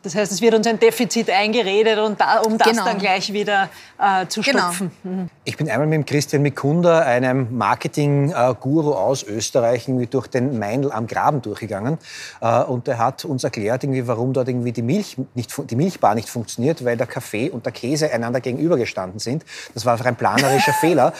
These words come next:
Speaker 3: weil sich die Gerüche gegenseitig aufgehoben haben. Oder warum dort ein Brunnen, äh, im, beim Gemüse unten vor sich hin plätschert, eben weil das Frische suggeriert.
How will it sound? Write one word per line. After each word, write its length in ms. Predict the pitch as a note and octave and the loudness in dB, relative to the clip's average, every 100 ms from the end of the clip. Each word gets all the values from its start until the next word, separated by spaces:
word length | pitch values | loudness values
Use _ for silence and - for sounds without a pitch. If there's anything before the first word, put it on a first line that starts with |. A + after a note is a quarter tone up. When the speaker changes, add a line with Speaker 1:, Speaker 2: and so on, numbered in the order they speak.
| - - | -10 -2
Speaker 3:
weil 80 | C3+ | 2
sich 100 | D3 | 2
die 80 | D#3 | 2
Gerüche 320 | D#3 F3+ - | 2 2 0
gegenseitig 360 | C3+ A#2 A2+ - | -2 -2 -4 -4
aufgehoben 500 | G2 - G#2 A2 A2+ | -4 -4 -4 -2 0
haben. 120 | A2+ | 0
Oder 180 | B2 A#2 | 0 0
warum 180 | A#2+ | 0
dort 140 | C3 C3 | 0 0
ein 120 | A#2 | 0
Brunnen, 540 | A2+ C3+ E3+ D#3+ D#3 - - - | 2 4 4 4 2 -2 -4 2
äh, 200 | B2 D3 | 4 4
im, 140 | C3+ | 2
beim 180 | B2+ C3 | 4 2
Gemüse 480 | C3 C#3 D3+ C#3+ D3 | 2 2 2 2 2
unten 340 | C3+ C3+ C#3+ | 0 0 -2
vor 160 | B2+ A#2+ | 0 0
sich 160 | C3 - | 0 -2
hin 140 | D#3 | -2
plätschert, 320 | B2+ A#2+ C#3 | 0 -2 -2
eben 160 | B2+ A#2+ | -2 0
weil 60 | |
das 120 | G#2+ - | 0 -2
Frische 280 | C#3+ - | -4 -4
suggeriert. 480 | - A2+ G#2 G2 C3+ | -4 -4 -4 -2 -2